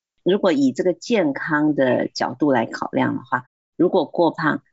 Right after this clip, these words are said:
还是要减重的。我其实就是过胖，所以呢，哎呀，血压高、体脂高，都要用药来控制啊。医生告诉我说，唯一让我可以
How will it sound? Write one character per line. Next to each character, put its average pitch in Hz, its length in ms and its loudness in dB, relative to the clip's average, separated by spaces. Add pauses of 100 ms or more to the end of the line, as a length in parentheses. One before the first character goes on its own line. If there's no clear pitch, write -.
(160)
还 135 180 0
是 165 160 -2
要 135 140 0
减 127 220 -4
重 117 280 -4
的。 - 80 -14 (280)
我 135 200 2
其 143 180 -2
实 143 100 -4
就 139 140 2
是 135 320 0
过 117 160 2
胖， - 300 -8 (400)
所 170 260 2
以 185 240 2
呢， 156 320 4
哎 156 40 -2
呀， - 60 -8 (380)
血 123 220 -4
压 131 200 0
高、 139 400 -2 (360)
体 160 200 0
脂 123 140 -6
高， 127 400 -2 (300)
都 180 80 2
要 185 160 4
用 180 240 4
药 170 120 0 (120)
来 127 180 0
控 135 320 -2
制 123 240 -4
啊。 - 220 -6 (320)
医 190 120 2
生 180 220 0
告 175 160 0
诉 151 220 0
我 120 80 0
说， 143 200 0
唯 131 200 2
一 156 340 2
让 156 240 0
我 - 320 -2
可 131 240 0
以 143 320 2